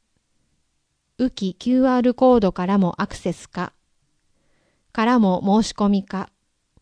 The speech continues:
キューアールコードがあります。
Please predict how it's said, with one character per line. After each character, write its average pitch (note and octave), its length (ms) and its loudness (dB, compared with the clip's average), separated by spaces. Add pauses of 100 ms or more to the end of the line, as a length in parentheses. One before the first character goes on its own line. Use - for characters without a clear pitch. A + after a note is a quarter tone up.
(800)
キ A#3 180 2
ュ B3+ 80 4
ー B3+ 80 4
ア B3 40 2
ー - 20 0
ル B3 120 2
コ B3+ 180 2
ー A#3+ 60 4
ド G#3 100 4
が F3 140 -2
あ E3+ 80 -4
り E3 100 -2
ま E3+ 160 -4
す。 - 240 -20